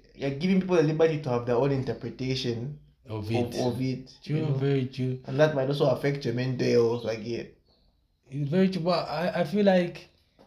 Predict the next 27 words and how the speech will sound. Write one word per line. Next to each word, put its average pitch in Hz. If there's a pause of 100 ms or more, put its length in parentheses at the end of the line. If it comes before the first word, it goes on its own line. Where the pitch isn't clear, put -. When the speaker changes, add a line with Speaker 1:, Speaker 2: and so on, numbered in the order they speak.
(120)
Speaker 2:
I 147
think 190 (680)
for 151
celebrities, 165
they 139
cannot 156 (260)
run 135
away 123
from 104 (300)
being 120
on 98
T 110
V. 98
That's, 143
we 135
can 165
give 185
Speaker 1:
That's 175
Speaker 2:
them 160
Speaker 1:
the 151
Speaker 2:
that, 147
we 131
Speaker 1:
question. 170
Speaker 2:
can 165
give 185
him 143
that 117